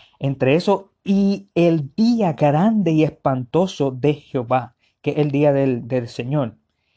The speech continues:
que es el día de la ira de Dios. También luego de refutar este argumento vamos a dar una idea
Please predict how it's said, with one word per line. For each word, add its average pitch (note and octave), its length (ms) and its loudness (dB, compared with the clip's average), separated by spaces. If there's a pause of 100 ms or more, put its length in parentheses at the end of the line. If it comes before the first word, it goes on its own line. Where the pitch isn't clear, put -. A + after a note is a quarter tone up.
(320)
que C3+ 180 -2
es C#3+ 60 2
el C3 120 0
día C3+ 500 0 (160)
de B2+ 200 0
la B2 120 2
ira E3+ 440 0
de B2 140 -12
Dios. A#2+ 420 -8 (720)
También D#3 480 2
luego D#3+ 240 2
de E3 80 0
refutar D3+ 480 0
este D3 180 -4
argumento C#3 540 -2
vamos C3+ 280 -2
a C3+ 40 0
dar C#3+ 140 0
una D3 120 -4
idea B2 400 -4